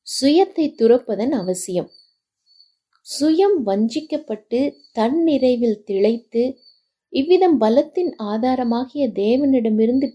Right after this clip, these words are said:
பிரிவதிலேயே மனிதனுடைய மாபெரும் ஆபத்து இருக்கிறது. நம்முடைய இயற்கையான இயல்புகள் தேவனுடைய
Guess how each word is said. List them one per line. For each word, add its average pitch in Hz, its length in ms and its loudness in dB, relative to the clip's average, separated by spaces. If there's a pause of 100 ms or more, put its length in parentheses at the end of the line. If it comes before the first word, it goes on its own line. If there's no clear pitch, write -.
பிரிவதிலேயே 214 1200 0 (400)
மனிதனுடைய 226 680 0
மாபெரும் 214 640 -6
ஆபத்து 214 600 -8
இருக்கிறது. 175 560 -10 (1200)
நம்முடைய 214 500 2
இயற்கையான 226 800 0
இயல்புகள் 233 760 2 (500)
தேவனுடைய 330 640 2